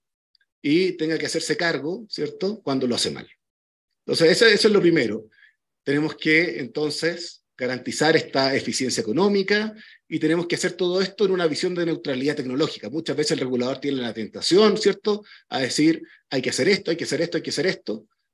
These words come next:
Mejor que eso, es dejar que las empresas sean quienes conocen mejor que nadie el negocio, las que decidan qué tipo de inversiones hacer, si van a hacer inversiones en capital, si van a hacer inversiones en operación, ¿cierto?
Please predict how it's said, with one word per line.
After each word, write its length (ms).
Mejor 400
que 160
eso, 260
es 340
dejar 340
que 380
las 160
empresas 520
sean 540
quienes 260
conocen 340
mejor 300
que 120
nadie 160
el 100
negocio, 440
las 160
que 160
decidan 500
qué 160
tipo 260
de 80
inversiones 440
hacer, 360
si 100
van 120
a 40
hacer 160
inversiones 420
en 80
capital, 640
si 80
van 120
a 40
hacer 160
inversiones 580
en 120
operación, 560
¿cierto? 480